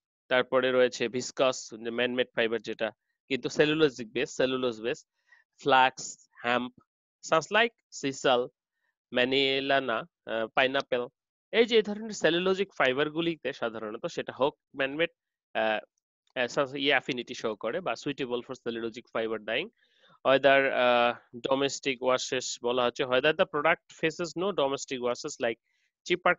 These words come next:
carpets। আমরা সাধারণত যেমন জুট কার্পেটস, আমাদের কার্পেট যেগুলো বানাই, এই সমস্ত ক্ষেত্রে সাধারণত ডাইরেক্ট ডাই ইউজ করা হয় because of আমরা জানি যে যেহেতু সেটার ওয়াশ ফাস্টনেসটা খারাপ, সেই ক্ষেত্রে, আহ, এটা যত ডোমেস্টিক ওয়াশের মুখোমুখি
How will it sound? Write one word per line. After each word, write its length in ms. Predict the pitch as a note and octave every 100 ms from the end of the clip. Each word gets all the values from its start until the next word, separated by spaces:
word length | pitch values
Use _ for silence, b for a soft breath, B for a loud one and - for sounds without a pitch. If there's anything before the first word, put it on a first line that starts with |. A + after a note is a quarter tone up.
| -
carpets। 480 | F3+ F3+ B2 - B2+
আমরা 160 | C3+
সাধারণত 640 | - C3+ C#3 C#3+ D3+ D3 C3
যেমন 300 | B2+ B2+ C3+
জুট 240 | B2 D#3 -
কার্পেটস, 540 | C#3 C3 B2 A#2 -
আমাদের 300 | A2+ A#2 A#2+
কার্পেট 360 | - C3 - B2+
যেগুলো 300 | B2+ A#2+ A2
বানাই, 260 | A2+ D#3+ - _ _ _
এই 100 | F3
সমস্ত 360 | G3+ G#3 G3 A3
ক্ষেত্রে 320 | - E3+ F#3+
সাধারণত 400 | E3+ D3+ D3+ D#3+
ডাইরেক্ট 380 | D#3+ C#3+ D#3+ D3
ডাই 160 | E3 C#3
ইউজ 220 | C3 -
করা 280 | - B2 A#2+
হয় 160 | C#3
because 520 | E3+ C#3+ G3 G#3+ G#3+
of 80 | F#3
আমরা 200 | C#3+ D#3+ D3
জানি 340 | B2 C3+ E3+
যে 180 | E3+ E3+ b b b
যেহেতু 300 | D3 E3 G#3
সেটার 280 | - - E3
ওয়াশ 280 | C3 D3+ -
ফাস্টনেসটা 540 | G3 - G#3 - F#3
খারাপ, 280 | - C3+ E3+
সেই 180 | F3+ E3
ক্ষেত্রে, 420 | F3 - G3 F#3+ _ _ _ -
আহ, 40 |
এটা 280 | C#3+ D3+ F#3+
যত 260 | D#3 D#3+ G3
ডোমেস্টিক 560 | D3 C#3+ E3 - F3+
ওয়াশের 420 | C#3 C#3+ C#3+ F#3 D#3
মুখোমুখি 520 | C#3+ F3+ F3+ E3+